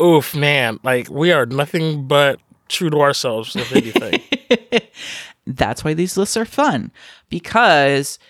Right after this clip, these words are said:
Speaker 2: uh, somebody can go to them and they're not gonna love everything off of my list. They're not gonna love everything off of your list.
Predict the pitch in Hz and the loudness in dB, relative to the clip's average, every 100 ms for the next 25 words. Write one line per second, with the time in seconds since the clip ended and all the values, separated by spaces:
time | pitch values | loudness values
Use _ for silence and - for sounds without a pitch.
0 | - 170 175 170 233 233 240 240 208 180 | -6 -4 -2 0 2 2 0 0 0 2
1 | 165 170 170 165 156 147 139 151 165 175 | 2 2 2 4 2 0 0 2 2 2
2 | 170 156 139 139 143 135 139 127 120 120 | -2 0 2 4 2 0 -2 -4 -2 -2
3 | 123 127 123 127 131 160 120 120 123 123 | -4 -2 0 2 0 -2 -2 -2 -2 0
4 | 120 120 120 117 113 113 123 131 170 170 | 0 0 -2 -4 -6 -6 -8 -4 -2 2
5 | 120 131 | 2 0